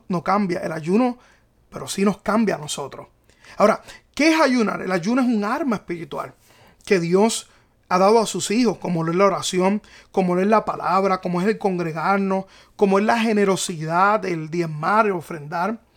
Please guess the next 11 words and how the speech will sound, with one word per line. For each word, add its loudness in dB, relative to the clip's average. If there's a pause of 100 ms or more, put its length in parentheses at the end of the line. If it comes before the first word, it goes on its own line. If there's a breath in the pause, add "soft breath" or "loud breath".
(320 loud breath)
El 2
ayuno 2
es 2
una 2
manera 2
de 0
crucificar -6
la 0
carne -2
o -8
de, -10